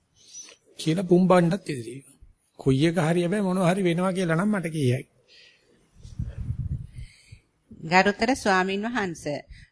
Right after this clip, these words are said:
Speaker 2: ආනාපාන සති භාවනාව ගැනයි. මම තෙමසක සිට ආනාපාන සති භාවනාව පුහුණු කරගෙන එන්නෙමි.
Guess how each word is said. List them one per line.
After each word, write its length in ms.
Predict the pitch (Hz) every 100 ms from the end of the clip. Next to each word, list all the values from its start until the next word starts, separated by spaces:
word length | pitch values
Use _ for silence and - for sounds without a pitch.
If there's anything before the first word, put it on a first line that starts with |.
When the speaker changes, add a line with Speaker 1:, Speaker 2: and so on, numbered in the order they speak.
| _
Speaker 2:
ආනාපාන 640 | 185 190 220 220 214 214
සති 260 | 240 214 220
භාවනාව 560 | 185 185 185 185 185 202
ගැනයි. 420 | 202 190 135 123 - _ _ _ _
මම 240 | 185 185 226 294
තෙමසක 520 | 202 190 202 - -
සිට 280 | 262 208 -
ආනාපාන 680 | 240 185 175 196 202 202
සති 260 | 220 220 214
භාවනාව 500 | 196 180 185 190 220
පුහුණු 300 | 254 190 196
කරගෙන 320 | 196 185 185 214
එන්නෙමි. 460 | 240 208 151 143